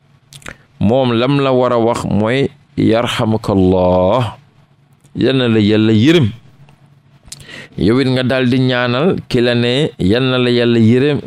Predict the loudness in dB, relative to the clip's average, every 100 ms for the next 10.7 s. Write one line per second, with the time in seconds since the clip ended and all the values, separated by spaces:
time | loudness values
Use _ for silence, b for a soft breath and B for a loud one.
0 | -2 0 0 -2 0 0 -2 -8 b b
1 | b b _ -2 0 0 0 0 0 2
2 | 2 2 0 0 2 2 2 2 0 -2
3 | -6 -10 _ _ -20 -20 _ _ _ _
4 | _ _ -4 0 2 0 -2 -12 -18 _
5 | _ _ _ _ _ _ _ -4 -2 0
6 | -2 0 -2 -2 -6 -20 _ _ _ _
7 | -6 -2 -2 0 0 0 0 2 2 0
8 | 0 2 2 0 0 -2 -4 -6 -20 _
9 | -20 B B B -6 -2 -2 -2 0 0
10 | 0 2 2 2 2 2 -2